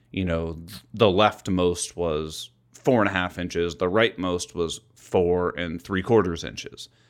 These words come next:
So then I can mark that on the board, and I didn't show in the video, um, but you could just lay down a track saw, you could use a jigsaw, you could use a tapering jig on the table saw, and then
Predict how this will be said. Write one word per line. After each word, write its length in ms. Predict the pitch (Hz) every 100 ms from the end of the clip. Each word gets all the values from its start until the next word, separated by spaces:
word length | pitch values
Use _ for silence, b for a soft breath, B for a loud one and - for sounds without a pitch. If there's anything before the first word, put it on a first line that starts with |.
| b b
So 160 | - 113
then 400 | 110 110 110 - -
I 100 | 90
can 180 | - 85
mark 360 | 87 107 113
that 180 | 90 87
on 140 | 85
the 80 | 82
board, 500 | 73 80 73 73 80 _ -
and 340 | 85 80 78 - 107
I 80 |
didn't 160 | 120 110
show 160 | - 104
in 40 |
the 80 | 95
video, 480 | 90 90 87 80 82 b b b b _
um, 460 | 90 82 80 78 - _ -
but 160 | 120
you 100 | 120
could 140 | 104 92
just 160 | 90
lay 120 | 85 82
down 200 | 82 76
a 60 |
track 340 | - 131 113 -
saw, 200 | 82 76
you 140 | 73
could 220 | 76 85
use 380 | 82 82 82 80
a 40 | 87
jigsaw, 760 | 127 110 - 82 78 71 78
you 180 | - 90
could 220 | 85 82
use 180 | 80 82
a 60 | 85
tapering 540 | - 151 110 98 92
jig 340 | 87 85 85 -
on 320 | 85 85 82
the 40 | 85
table 300 | 151 139 113
saw, 300 | - 64 - b b b b -
and 180 | 101 98
then 480 | 101 101 95 90 85